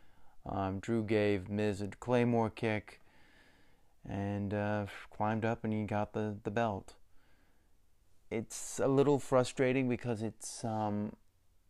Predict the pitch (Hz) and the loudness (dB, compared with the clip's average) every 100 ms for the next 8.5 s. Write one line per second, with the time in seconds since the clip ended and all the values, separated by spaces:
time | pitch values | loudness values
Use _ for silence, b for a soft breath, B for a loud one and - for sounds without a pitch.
0 | _ _ - - - - 135 127 123 113 | _ _ -14 -12 -8 -2 2 4 4 2
1 | 104 110 117 117 107 113 113 110 - 113 | 2 0 2 4 4 2 -2 -2 -2 0
2 | 120 123 - - - - - 123 117 - | 0 -2 -6 -10 -10 -2 2 2 2 -6
3 | 107 110 107 110 104 - 113 107 101 98 | -4 0 0 -2 -6 -4 -2 0 0 0
4 | 95 - - b b b b b b b | -2 -12 -16 b b b b b b b
5 | - - - 131 123 147 147 - 117 104 | -16 -10 0 2 6 8 8 6 0 4
6 | 123 117 107 95 90 101 92 90 - - | 4 4 2 -2 -2 -2 -4 -4 -6 -8
7 | - - - - - - - 107 113 120 | -8 -12 -10 -12 -14 -12 2 8 10 10
8 | 123 123 123 123 - | 8 6 2 -2 -4